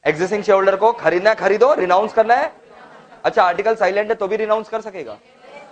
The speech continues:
आर्टिकल में अगर मना किया हुआ तब renounce नहीं कर सकेगा, silent है तो renounce कर सकेगा। क्या हुआ बोलिए आप लोग? जो बचा कुचा share है, जो existing shareholder लोग ने खरीदा कि नहीं खरीदा? बचा कुचा शेयर जो existing shareholder लोग ने,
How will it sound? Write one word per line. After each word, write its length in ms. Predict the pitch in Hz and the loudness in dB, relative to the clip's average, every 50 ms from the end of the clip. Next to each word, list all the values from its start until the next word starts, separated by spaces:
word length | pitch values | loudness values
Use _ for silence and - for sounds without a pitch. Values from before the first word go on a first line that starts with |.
| - - - - - - - | -20 -20 -20 -20 -12 -4 0
आर्टिकल 360 | 139 143 143 175 170 190 190 | 0 0 0 0 0 0 0
में 100 | 196 202 196 | 2 2 2
अगर 200 | 190 202 190 165 | 2 2 0 0
मना 200 | 151 156 175 185 | 0 0 0 0
किया 180 | 185 202 196 202 | 0 2 0 2
हुआ 100 | 220 220 | 2 2
तब 200 | - 185 170 165 | 0 0 -2 0
renounce 300 | 160 151 151 147 - 135 | -2 -4 -4 -4 -6 -8
नहीं 100 | 139 123 | -8 -6
कर 100 | 131 113 | -6 -6
सकेगा, 360 | 123 113 113 113 107 113 113 | -6 -6 -6 -4 -4 -4 -6
silent 360 | - 127 123 143 160 175 175 | -4 -4 -4 -4 -4 -4 -4
है 60 | 175 | -4
तो 80 | 175 175 | -4 -4
renounce 400 | 165 160 160 165 190 214 - - | -4 -2 -4 -4 -4 -4 -8 -8
कर 160 | - 131 117 | -8 -8 -6
सकेगा। 360 | - - 107 - 95 - - - _ _ _ _ _ _ _ _ _ _ _ _ _ _ _ _ _ _ _ _ _ _ _ _ _ _ _ _ _ _ _ _ _ _ _ _ _ _ _ _ _ _ _ _ _ _ _ _ _ _ _ _ _ _ _ _ _ | -8 -10 -14 -14 -16 -20 -20 -20 _ _ _ _ _ _ _ _ _ _ _ _ _ _ _ _ _ _ _ _ _ _ _ _ _ _ _ _ _ _ _ _ _ _ _ _ _ _ _ _ _ _ _ _ _ _ _ _ _ _ _ _ _ _ _ _ _
क्या 100 | - 185 | 0 2
हुआ 120 | 185 185 170 | 2 2 2
बोलिए 200 | 165 175 170 165 | 0 0 0 0
आप 120 | 151 139 | 0 -2
लोग? 160 | 135 123 - _ _ _ _ _ _ _ _ _ _ _ _ - | -4 -12 -12 _ _ _ _ _ _ _ _ _ _ _ _ -6
जो 80 | 160 | -4
बचा 220 | 143 156 160 202 190 | -2 -2 0 0 -2
कुचा 240 | 180 190 165 190 | -2 -2 -2 -2
share 200 | 170 175 175 175 | 0 2 2 2
है, 60 | 170 143 | 2 2
जो 100 | 147 151 | 0 -2
existing 340 | 147 151 160 151 190 180 | -4 -4 -8 -12 -12 -8
shareholder 260 | 160 180 165 170 170 175 | -4 -2 -2 -2 -2 -2
लोग 160 | 175 175 170 | -4 -6 -6
ने 80 | 175 175 | -8 -12
खरीदा 300 | - 156 156 160 170 175 | -10 -10 -8 -4 -4 -4
कि 100 | 175 170 | -6 -6
नहीं 140 | 156 160 147 | -12 -12 -14
खरीदा? 300 | 143 135 131 113 110 - _ - - - - - - - - - - - - - - - | -14 -16 -18 -18 -18 -20 _ -20 -20 -20 -20 -20 -20 -20 -18 -18 -18 -18 -18 -14 -8 -4
बचा 180 | 156 170 202 190 | -4 -2 -2 -2
कुचा 220 | 170 185 180 185 | -4 -2 -6 -4
शेयर 200 | 165 175 180 170 | -4 -2 -4 -2
जो 100 | 156 170 | -2 -4
existing 320 | 165 151 170 160 190 185 | -4 -6 -8 -14 -12 -8
shareholder 260 | 165 185 170 170 175 175 | -2 0 0 0 0 0
लोग 180 | 175 170 165 | 0 -2 -2
ने, 260 | 170 170 160 143 - | -4 -6 -6 -8 -12